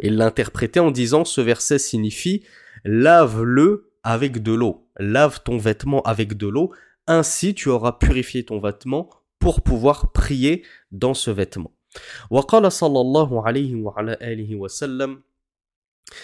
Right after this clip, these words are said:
Istanzihu min al-bawl, fa inna amata adhabil qabri minhu. » Wal hadith wa akhrajahu al-Hafidh,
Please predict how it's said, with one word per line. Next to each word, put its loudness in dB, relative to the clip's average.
Istanzihu -2
min -2
al-bawl, -2
fa -8
inna -4
amata -2
adhabil -4
qabri -2
minhu. » -2
Wal -4
hadith -6
wa -2
akhrajahu -4
al-Hafidh, -2